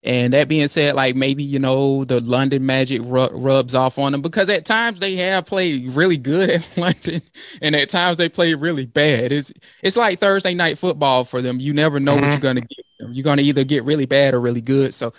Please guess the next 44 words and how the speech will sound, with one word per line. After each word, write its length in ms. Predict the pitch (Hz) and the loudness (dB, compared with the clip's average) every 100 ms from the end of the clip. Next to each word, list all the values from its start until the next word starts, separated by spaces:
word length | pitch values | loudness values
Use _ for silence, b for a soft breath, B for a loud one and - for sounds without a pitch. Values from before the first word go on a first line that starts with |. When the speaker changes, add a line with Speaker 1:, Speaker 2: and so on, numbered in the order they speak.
| B - | B -4
Speaker 1:
I 80 | |
think 220 | 175 226 196 | 0 2 2
this 140 | 202 | 0
will 60 | 170 | 0
be 180 | 165 | 0
a 100 | 160 | 0
game 300 | 147 156 156 | 2 2 2
where 260 | 147 143 139 | 0 0 -2
they 180 | - 139 | -4 -4
play 280 | 156 151 139 | 0 0 2
really 260 | 139 123 | 0 -2
good 440 | 117 131 143 135 - | 0 4 6 4 2
and 180 | 127 | -2
it's 100 | 120 | -2
a 60 | 113 | -4
shootout. 460 | - 143 135 127 - | -2 0 2 0 -2
And 120 | 127 | -4
I 60 | 120 | -4
think 220 | 147 139 | -4 -2
I 60 | |
went 240 | 110 113 104 | -2 -2 -6
with, 120 | 90 | -6
like, 300 | 107 120 - b b _ | -6 -8 -12 b b _
twenty-eight 580 | - 147 131 123 123 117 | -2 4 4 4 2 2
to 80 | 110 | -2
thirty-one, 720 | 110 117 117 113 113 120 127 120 | 2 2 2 0 0 0 -2 -6
something 300 | - 127 123 | 0 2 2
like 260 | 127 120 104 | 2 2 2
that, 280 | 123 117 - _ | 2 0 -8 _
you 140 | - 113 | -6 -2
know, 240 | 113 117 | 2 2
or, 420 | 113 - 110 107 | 0 0 2 2
like, 280 | - 110 110 | 0 -2 0
it 100 | 143 | 0
might 140 | 156 165 | 2 0
have 100 | 139 | 0
been 120 | 123 | 0
thirty-one 1120 | 143 143 135 127 120 110 117 135 131 127 123 | 0 2 0 -2 -4 -6 -2 2 4 2 0
thirty-four 880 | - 131 123 - - 135 143 143 139 | 2 2 2 -6 -2 2 2 0 -6
or 100 | 139 127 | -6 -2
something 300 | 147 139 139 | 0 2 2
along 280 | 139 143 | 2 2
those 240 | 139 143 143 | 2 0 0
lines. 500 | 143 143 139 135 | 0 0 0 -4